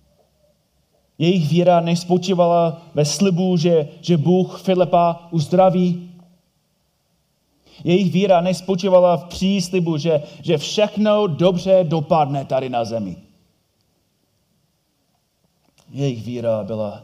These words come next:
stejně jako víra, kterou měl Abraham. Měli víru, za prvé, která,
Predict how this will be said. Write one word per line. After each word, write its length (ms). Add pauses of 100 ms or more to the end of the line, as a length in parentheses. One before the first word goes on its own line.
stejně 580
jako 260
víra, 480 (1000)
kterou 140
měl 400
Abraham. 500 (4000)
Měli 380 (520)
víru, 580 (1600)
za 180
prvé, 260
která, 460